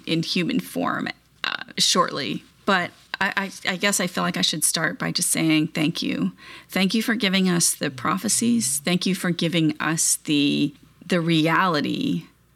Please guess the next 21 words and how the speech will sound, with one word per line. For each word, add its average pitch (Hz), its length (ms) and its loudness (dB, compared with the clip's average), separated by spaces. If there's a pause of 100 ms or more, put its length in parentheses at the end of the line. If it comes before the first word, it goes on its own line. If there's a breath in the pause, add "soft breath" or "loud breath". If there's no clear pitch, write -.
(120)
that 175 140 -2
you 165 160 2
have 165 160 0
shared 165 420 0
your 147 100 0
son 165 320 2
with 147 160 0
us. - 320 -4
A - 60 -4
child 180 480 0
will 170 140 0
be 170 120 2
born 156 460 0
for 214 480 -2
us, - 480 -4
like - 240 -8
you 160 60 -4
did 180 140 -6
that 175 200 0
for 180 340 -2
us. - 440 -4